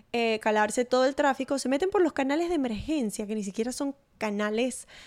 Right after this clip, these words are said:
para los carros, son para las ambulancias, buses, policías, em,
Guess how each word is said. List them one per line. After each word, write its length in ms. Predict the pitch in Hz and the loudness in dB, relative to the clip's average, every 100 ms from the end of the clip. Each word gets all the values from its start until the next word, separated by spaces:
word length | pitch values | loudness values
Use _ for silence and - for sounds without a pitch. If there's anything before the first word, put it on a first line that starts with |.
| - - | -18 -2
para 220 | 226 208 | 0 2
los 220 | 208 - | 0 -4
carros, 420 | - 254 240 190 | -2 -2 0 -4
son 160 | - 202 | -6 -2
para 180 | 233 269 | 2 2
las 120 | 254 | 2
ambulancias, 760 | 208 208 220 233 226 - 220 | 2 2 2 2 0 0 0
buses, 440 | 202 233 233 - 226 | 2 0 0 0 -2
policías, 760 | 226 202 185 - 240 214 214 - - - - _ | -2 -2 -4 -2 2 2 0 -8 -20 -20 -20 _
em, 640 | 226 220 214 202 190 - | 0 2 0 -2 -6 -10